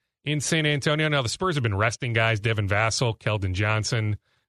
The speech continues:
Zach Collins. So I don't even know if the Spurs will play their full roster on Saturday, but if they do, that's not an automatic win, although it should be an automatic win. But then, yeah, you look at Sunday, Easter Sunday, Wolves, Pelicans at Target Center. In all likelihood,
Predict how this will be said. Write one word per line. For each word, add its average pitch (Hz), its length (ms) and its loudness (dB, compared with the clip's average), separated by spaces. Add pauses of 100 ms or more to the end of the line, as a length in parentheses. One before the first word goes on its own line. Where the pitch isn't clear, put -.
Zach 107 260 0
Collins. 113 240 0
So 220 80 4
I 233 40 4
don't 165 120 2
even 117 100 0
know 120 80 2
if 113 80 -2
the - 80 -8
Spurs 120 400 0
will 110 100 0
play 123 560 0 (360)
their 117 100 -6
full 123 240 0
roster 123 560 0 (460)
on 131 180 0
Saturday, 151 560 0
but 127 200 -2 (500)
if 170 180 -4
they 202 160 4
do, 180 300 2
that's 147 260 2
not 170 260 4
an 151 100 0
automatic 135 540 2
win, 127 220 0
although 113 220 2
it 104 100 -2
should 170 180 0
be 117 100 2
an 98 60 0
automatic 92 460 0
win. 120 140 -2
But 117 120 -2
then, 170 220 -2
yeah, 202 120 2
you 147 140 0
look 156 180 0
at 180 100 -2
Sunday, 185 420 2
Easter 143 400 -2
Sunday, 123 600 2 (420)
Wolves, 160 480 2
Pelicans 170 560 0
at 160 120 2
Target 190 360 0
Center. 135 160 0
In 147 60 2
all 190 180 4
likelihood, 160 680 2